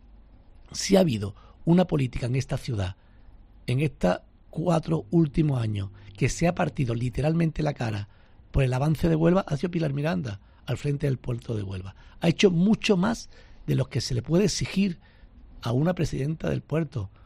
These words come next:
No solo se ha dedicado a gestionar, como nunca antes se había hecho,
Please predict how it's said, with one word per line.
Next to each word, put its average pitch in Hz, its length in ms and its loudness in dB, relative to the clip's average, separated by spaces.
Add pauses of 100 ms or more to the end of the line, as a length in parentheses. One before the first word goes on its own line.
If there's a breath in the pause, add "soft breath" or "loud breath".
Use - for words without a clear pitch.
(180 soft breath)
No 165 140 4
solo 208 320 4
se - 140 -2
ha - 20 4
dedicado 175 380 2
a 143 100 -2
gestionar, 156 720 4 (320 soft breath)
como 143 280 6
nunca 165 320 6
antes 165 260 4
se 156 60 2
había 147 120 4
hecho, 170 360 2